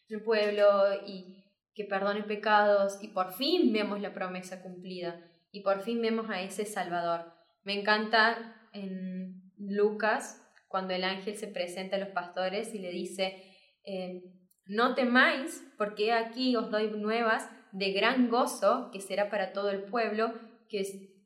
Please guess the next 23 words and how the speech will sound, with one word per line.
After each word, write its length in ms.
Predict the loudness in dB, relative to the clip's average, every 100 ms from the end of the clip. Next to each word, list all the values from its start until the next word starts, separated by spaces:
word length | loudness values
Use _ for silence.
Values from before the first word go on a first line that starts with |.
| _ -8
que 440 | -4 -2 -4 -6
os 400 | 0 2 2 -2 -12 -4
ha 180 | -2 0
nacido 520 | -4 -8 -6 -4 -2
hoy 220 | -4 -6 -12
en 80 | -16
la 80 | -16
ciudad 260 | -12 -8 -4
de 80 |
David 440 | -2 -4 -4 -8 -12 -14
un 200 | -8 -6
Salvador, 680 | -4 -2 0 -2 -2 -6 -10
que 160 | -8 -8
es 260 | -10 -16 -12
Cristo 360 | -8 -8 -8
el 80 | -12
Señor". 340 | -14 -16 -18 -20 _ _ _ _ _
Y 180 | -2 2
es 200 | 4 4
eso, 400 | 0 0 -2 -6 -8 -20 _
nuestro 440 | 0 0 0 -4 -12
Salvador, 560 | -10 -8 -8 -8 -10
¿no? 260 | -12 -18